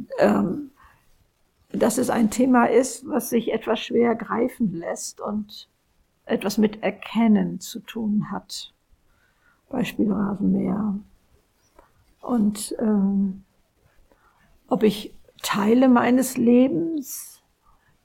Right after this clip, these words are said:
sinnvoller gestalten möchte oder ob es um die große Lebensfrage geht. Und,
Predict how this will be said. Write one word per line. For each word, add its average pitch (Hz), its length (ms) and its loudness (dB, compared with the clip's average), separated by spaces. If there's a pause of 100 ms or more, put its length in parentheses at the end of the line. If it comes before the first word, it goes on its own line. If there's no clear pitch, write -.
(140)
sinnvoller 226 600 2
gestalten 214 640 0
möchte 226 580 -2
oder 214 340 -2
ob - 140 -6
es - 140 -14
um 214 180 2
die 208 180 0
große 240 720 0
Lebensfrage 202 1400 -4
geht. 160 600 -10
Und, 233 420 -8